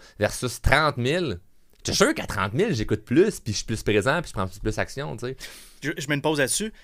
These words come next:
Speaker 2: En passant, le podcast est gratuit. On parle de payer pour quelque chose. Ici, c'est complètement gratuit. J'ai pas de sponsor, j'en veux pas. Je veux que vous ayez une bonne expérience d'écoute. Je veux pas vous plugger des pubs de matelas à toutes les trente secondes.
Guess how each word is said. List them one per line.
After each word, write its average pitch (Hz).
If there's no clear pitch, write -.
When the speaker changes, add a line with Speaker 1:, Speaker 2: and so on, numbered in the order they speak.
Speaker 2:
En 143
passant, 160
le 143
podcast 185
est 165
gratuit. 147
On 147
parle 175
de 160
payer 156
pour 196
quelque -
chose. 240
Ici, 180
c'est 175
complètement 202
gratuit. 170
J'ai 170
pas 208
de 208
sponsor, 180
j'en 165
veux 151
pas. 190
Je 156
veux 160
que 156
vous 147
ayez 156
une 151
bonne 185
expérience 151
d'écoute. 147
Je 131
veux 127
pas -
vous 160
plugger 143
des 131
pubs 170
de 127
matelas 120
à 117
toutes -
les 113
trente 120
secondes. 120